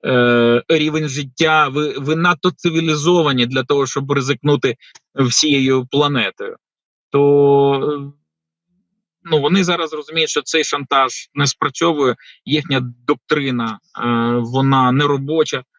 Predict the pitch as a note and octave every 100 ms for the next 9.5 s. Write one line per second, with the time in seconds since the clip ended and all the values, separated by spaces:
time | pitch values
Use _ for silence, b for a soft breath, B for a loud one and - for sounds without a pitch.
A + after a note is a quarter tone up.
0 | _ _ B2 A#2+ A#2 A2 G#2 - C3 D3
1 | D#3+ C#3 B2+ C3 C3 B2+ A#2+ A#2 G#2+ G2+
2 | G#2 A#2 A#2 C3 A#2+ A2+ G#2+ - A#2 A#2
3 | - _ _ _ _ _ _ _ _ -
4 | E3 D#3+ - - D3 C#3+ F3+ E3 D3+ D#3
5 | D3 C3+ - - - C#3 B2+ B2 B2 B2+
6 | - C3+ C3 - E3+ C#3 B2 A2+ - B2+
7 | C3+ C3 A#2+ A#2 A2+ A2+ A2+ - G#2+ -
8 | G#2+ G#2+ G#2+ F2+ - - _ _ _ _
9 | _ D#3 - G#3+ G#3